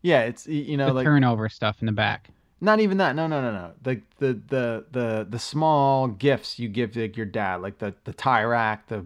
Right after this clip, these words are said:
Speaker 1: rotating tie rack.
Speaker 2: Oh, yeah, yeah.
Speaker 1: You know, they come in the red box. They all come in the same red box. It's like the, the nail clipping set,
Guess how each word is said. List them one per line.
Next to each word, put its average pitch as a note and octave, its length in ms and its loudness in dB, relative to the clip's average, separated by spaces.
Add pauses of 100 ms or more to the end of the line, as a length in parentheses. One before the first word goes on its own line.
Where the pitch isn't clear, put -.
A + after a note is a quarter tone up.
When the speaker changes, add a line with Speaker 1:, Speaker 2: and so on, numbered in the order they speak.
(100)
Speaker 1:
rotating A#2+ 400 -4
tie G#2 220 -4
rack. G#2+ 520 -6
Speaker 2:
Oh, F#3+ 300 6
yeah, A#2 300 -2
yeah. G2+ 200 -10
Speaker 1:
You B2+ 120 0
know, C3+ 80 0
they B2+ 100 -2
come C#3+ 200 -2
in C#3 40 0
the C3 80 -2
red B2 260 -2
box. A2+ 540 0
They A2 140 -6
all G#2+ 100 -2
come A#2 140 -8
in A2+ 60 -6
the G2 100 -10
same G#2+ 180 -6
red G#2 160 -6
box. G2+ 380 -4
It's G2+ 100 -14
like A2 220 -6
the, G2+ 180 -6 (140)
the A2 180 -6 (160)
nail A#2+ 480 -2
clipping A#2 400 -6
set, G#2+ 480 -4